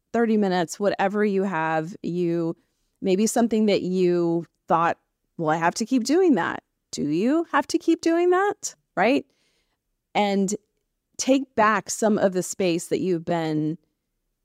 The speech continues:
using for other things and give yourself some space to dream. So step one, take a more wintering approach to kick off the new year. Give yourself some space. What else do we have, Tyann?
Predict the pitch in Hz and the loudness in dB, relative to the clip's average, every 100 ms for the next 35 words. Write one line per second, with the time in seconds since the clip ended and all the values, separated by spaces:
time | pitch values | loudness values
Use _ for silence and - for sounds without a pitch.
0 | _ _ _ _ _ _ 185 220 208 208 | _ _ _ _ _ _ 0 2 2 0
1 | - - 175 196 214 160 147 180 269 - | -2 -2 0 -2 -4 -4 -4 -2 -2 -4
2 | - _ - 175 175 170 196 185 190 196 | -16 _ -6 -4 -2 0 0 0 -2 -2
3 | 175 - 170 - 160 156 - 160 - - | -2 -4 -8 -2 -2 -2 -6 -8 -8 -8
4 | - - 160 - 233 233 214 202 190 185 | -8 -6 -8 -2 0 0 0 0 0 0
5 | 190 - 196 190 208 180 160 156 165 226 | -2 -2 -4 -2 -2 0 0 0 0 0
6 | - 254 262 254 - 175 220 - - - | 0 0 2 0 0 2 2 -2 -6 -6
7 | - 202 190 190 - 185 175 170 147 175 | -6 -4 -2 -2 -2 -2 0 -2 -2 0
8 | 320 359 _ _ _ - 180 180 - 170 | -2 -4 _ _ _ -4 -2 0 0 -2
9 | - 165 208 - - - - _ _ - | -2 -6 -6 -6 -6 -10 -14 _ _ -2
10 | 196 - - - - - - - - | 0 0 -2 -4 -4 -6 -8 -10 -10